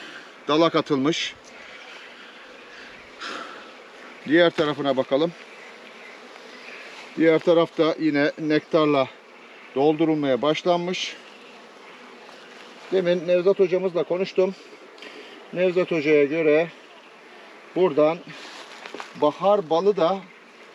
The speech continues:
alınabilir diye düşünüyor kendisi. Henüz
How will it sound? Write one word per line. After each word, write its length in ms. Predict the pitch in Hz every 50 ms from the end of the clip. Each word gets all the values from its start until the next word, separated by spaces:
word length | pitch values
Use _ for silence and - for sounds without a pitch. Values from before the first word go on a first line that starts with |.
| - - -
alınabilir 640 | - 143 165 185 190 196 190 180 190 185 208 208 196 175 151 139 147 - - - - - - - - - - - - -
diye 240 | 156 156 143 135
düşünüyor 480 | 135 131 - 151 139 135 139 147 165 180 -
kendisi. 520 | - 143 127 127 127 127 - - 180 196 190 - - - - - - - - - - - - - - - - - - - - -
Henüz 300 | 185 - 175 170 156